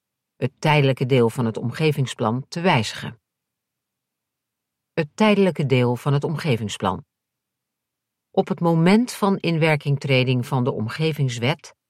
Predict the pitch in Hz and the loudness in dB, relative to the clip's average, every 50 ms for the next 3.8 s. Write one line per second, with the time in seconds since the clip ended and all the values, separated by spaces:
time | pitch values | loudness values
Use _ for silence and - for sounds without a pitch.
0 | _ _ _ _ _ _ _ - 170 175 160 170 156 - - - 196 208 208 202 | _ _ _ _ _ _ _ 0 0 0 0 -2 -4 -6 -4 -2 0 2 2 2
1 | 190 190 185 175 175 156 - 160 151 143 139 131 156 170 165 - 165 143 - 143 | 2 2 2 2 0 2 2 2 2 4 4 4 2 2 0 -2 -4 -8 -8 -6
2 | - - 135 120 110 113 120 120 101 - - - 147 143 160 156 156 165 175 185 | -2 0 2 2 2 2 2 0 -2 0 0 2 2 2 2 2 2 2 2 0
3 | 196 - 190 - - - 139 131 127 131 117 131 127 127 131 139 | 0 -2 -6 -6 -2 0 0 2 2 2 0 0 2 2 0 -2